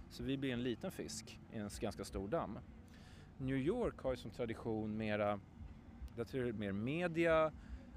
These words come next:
eh, fashion, eh, finans, andra typer av verksamheter där de är världens center.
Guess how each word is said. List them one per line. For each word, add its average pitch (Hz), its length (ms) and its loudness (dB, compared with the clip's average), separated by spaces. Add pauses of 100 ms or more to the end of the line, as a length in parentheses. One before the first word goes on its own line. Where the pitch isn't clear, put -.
eh, 98 240 0
fashion, 143 880 0 (100)
eh, 107 280 0
finans, 160 760 0 (200)
andra 143 320 2
typer - 240 -2
av 107 60 2
verksamheter 104 640 2
där 104 100 4
de 98 240 2
är 95 80 0
världens 95 420 -2
center. 92 440 -4